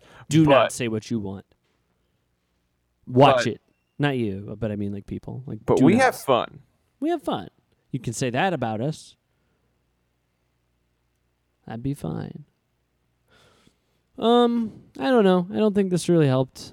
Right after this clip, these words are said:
Speaker 1: Uh, it rarely does. I, I I always bring in these WikiHow articles, and we don't really learn anything, and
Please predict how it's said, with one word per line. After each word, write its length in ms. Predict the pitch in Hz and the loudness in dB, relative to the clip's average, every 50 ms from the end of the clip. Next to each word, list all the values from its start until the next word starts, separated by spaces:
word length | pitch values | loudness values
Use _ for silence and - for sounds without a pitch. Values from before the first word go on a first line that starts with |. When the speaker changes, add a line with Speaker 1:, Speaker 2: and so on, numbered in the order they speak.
| - - | -12 -6
Speaker 1:
Uh, 560 | - 127 127 127 123 123 120 120 120 120 120 117 - _ _ _ _ _ _ _ _ _ _ _ _ - | -2 0 2 2 2 2 2 2 2 0 -2 -2 -6 _ _ _ _ _ _ _ _ _ _ _ _ -2
it 80 | - 143 | 0 0
rarely 480 | 143 151 156 160 160 156 151 151 143 | 2 2 2 4 4 4 4 4 4
does. 460 | 117 120 117 117 117 113 113 113 117 | 2 2 0 2 2 0 0 0 -2
I, 100 | 123 110 107 - - | -4 -4 -4 -6 -10
I 260 | 127 113 107 107 110 110 _ - - _ _ _ - 294 _ _ _ _ _ - | -10 -8 -6 -6 -6 -8 _ -18 -20 _ _ _ -20 -20 _ _ _ _ _ -12
I 120 | - 110 110 113 120 | -10 -10 -8 -6 -4
always 240 | 117 120 127 123 117 | 0 0 0 0 0
bring 220 | - 127 123 127 | -2 -2 -2 0
in 120 | 127 127 123 | 0 0 0
these 180 | 127 117 113 | 0 0 0
WikiHow 580 | 117 123 120 - - 123 113 110 113 110 107 107 | -2 -4 -4 -4 -6 -8 -6 -4 -2 -2 0 0
articles, 600 | 107 104 104 107 107 - 110 107 104 104 104 - | 0 -2 -2 -4 -6 -6 -6 -4 -4 -4 -4 -4
and 80 | 107 101 | -4 -4
we 100 | 101 101 | -4 -2
don't 340 | 113 117 117 113 - - - _ _ _ _ _ _ _ _ _ _ _ _ _ _ _ _ _ _ _ _ _ _ | -2 -2 -2 -2 -4 -8 -12 _ _ _ _ _ _ _ _ _ _ _ _ _ _ _ _ _ _ _ _ _ _
really 220 | - 120 120 117 113 | -2 0 2 2 4
learn 300 | 110 110 110 107 107 101 | 2 2 2 2 0 0
anything, 760 | 101 101 101 101 101 - - 104 101 98 101 98 101 101 98 | 0 -2 -2 -4 -6 -6 -6 -6 -4 -4 -4 -4 -6 -8 -10
and 260 | 92 82 85 95 101 | -10 -12 -14 -16 -18